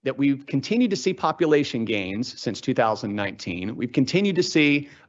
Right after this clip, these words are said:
growth in the labor force, but population gains have been outpacing the labor force.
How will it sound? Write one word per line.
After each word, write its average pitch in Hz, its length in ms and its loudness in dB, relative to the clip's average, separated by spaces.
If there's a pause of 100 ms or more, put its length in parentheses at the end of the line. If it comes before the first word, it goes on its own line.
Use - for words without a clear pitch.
growth 143 240 4
in 139 80 2
the 127 80 2
labor 131 300 2
force, 85 480 -4 (280)
but - 160 0
population 196 640 2
gains 139 360 0
have 120 120 -4
been 131 160 -2
outpacing 135 640 -2
the 101 60 -4
labor 98 320 -4
force. - 480 -8